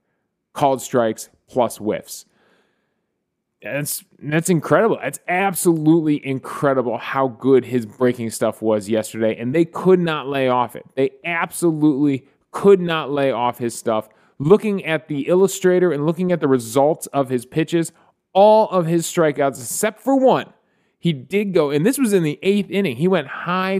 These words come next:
fastball to Eugenio Suarez at ninety-three miles per hour, probably one of his hardest fastballs of the day. And he puts it on top of the zone, and Suarez had no chance of catching up to it. Everything else is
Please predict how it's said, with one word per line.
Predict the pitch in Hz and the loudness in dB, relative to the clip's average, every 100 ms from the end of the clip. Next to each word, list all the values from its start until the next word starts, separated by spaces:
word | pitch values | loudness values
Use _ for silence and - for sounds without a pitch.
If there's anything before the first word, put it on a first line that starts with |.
| - | -2
fastball | 180 175 175 - 131 113 113 _ _ - | -4 -2 -4 -2 -2 0 -4 _ _ -2
to | 151 | 0
Eugenio | 127 147 160 156 143 | 0 -2 -2 0 0
Suarez | - 139 131 131 123 110 - _ _ _ 139 | 2 2 4 4 4 2 -4 _ _ _ -10
at | |
ninety-three | 147 156 160 175 202 196 170 165 170 | -2 0 0 0 -2 -2 0 2 2
miles | 160 151 151 | 2 0 0
per | - 135 | -2 0
hour, | 135 113 104 | 2 2 -2
probably | 147 170 175 | -4 0 0
one | 175 | 0
of | 156 | -2
his | 127 | -6
hardest | - 165 165 156 - | -4 -2 -2 -4 -4
fastballs | 139 139 139 127 120 | -4 -2 -2 0 -2
of | - 127 120 | -2 -4 -2
the | |
day. | 113 117 117 98 82 _ _ - | -2 2 2 0 -10 _ _ -8
And | 127 | 0
he | 160 | 0
puts | 175 185 175 | 2 0 2
it | 143 | 0
on | 135 | 0
top | 127 139 131 | -2 -2 -2
of | 131 | 0
the | 120 | 0
zone, | 127 123 113 | 0 0 -2
and | 87 | -6
Suarez | 110 143 139 131 123 | -4 0 2 2 -2
had | 120 | -4
no | 120 120 139 147 135 | -4 -4 2 4 4
chance | - 123 104 98 | 2 -4 -6 -8
of | - - | -14 -6
catching | 113 104 98 | -4 -4 -6
up | 98 - | -8 -8
to | 80 | -8
it. | - _ _ _ _ - | -10 _ _ _ _ -8
Everything | 196 196 190 180 | -2 2 2 2
else | 165 170 160 | 0 0 0
is | 147 | -4